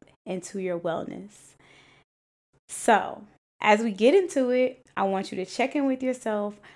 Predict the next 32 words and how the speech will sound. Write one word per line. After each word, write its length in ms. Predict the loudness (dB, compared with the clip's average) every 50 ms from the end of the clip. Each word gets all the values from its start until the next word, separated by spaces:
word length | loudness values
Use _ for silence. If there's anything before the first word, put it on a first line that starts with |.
| -10 -6
I 60 | -4
want 260 | -4 -4 -4 -4 -6
you 60 | -4
to 100 | -4 -2
ask 260 | -2 -2 -4 -4 -4
yourself 380 | -4 -4 -4 -4 -4 -6 -6 -6
how 280 | -8 -8 -4 -2 -2 -2
you're 200 | -2 -4 -8 -10
doing 420 | -6 -2 0 2 2 2 0 -2
today, 800 | -2 -2 -2 0 2 2 2 4 2 2 0 0 -2 -4 -6 -10 _ _ _ _ _ _ _
how 180 | 0 2 2 2
you 220 | 2 0 -2 -6
feel, 960 | -10 -10 _ 2 4 4 6 6 4 4 4 4 2 2 0 0 -2 -4 -6 -10 _ _ _ _ _ _
what 400 | 2 6 6 6 6 4 0 -2
you 140 | -2 0 0
need 580 | 0 2 2 2 2 2 2 0 0 0 -2 -2
in 200 | 0 0 2 2
this 260 | 2 0 -2 -4 -6 -4
moment. 540 | -2 -2 -2 0 0 -2 -2 -2 -2 -4 -6 -10 -16 -20 -20 -20 -20 -20 _ _ _ -4
If 220 | -4 -4 -2 -4
you 120 | -2 -2
need 280 | 0 0 0 0 0 0
a 80 | -2 -2
moment 420 | -4 -4 -4 -4 -4 -6 -8 -10
to 120 | -12 -14 -14
pause 640 | -12 -10 -8 -6 -6 -6 -8 -10 -10 -12 -12 -14 -12
and 260 | -8 -6 -6 -4 -2
rest, 600 | 0 0 0 0 0 -2 -2 -4 -6 -8 -10 -16 _ _ _ _ _ _ _ _ _ _ _ _ _ _ _ _ _ -8
just 340 | -6 -4 -4 -4 -6 -10 -20 _ _ -12
rest. 460 | -10 -10 -10 -12 -16 -18 -20 _ -20 -20 -20 _ _ -20 -20 _ _ _ _ _ _ _ _ _ _ -6
Just 320 | -6 -6 -6 -8 -16 _
breathe, 920 | -10 -6 -2 -2 0 0 -2 -2 -4 -6 -8 -10 -12 -14 -14 -14 -16 -16 -18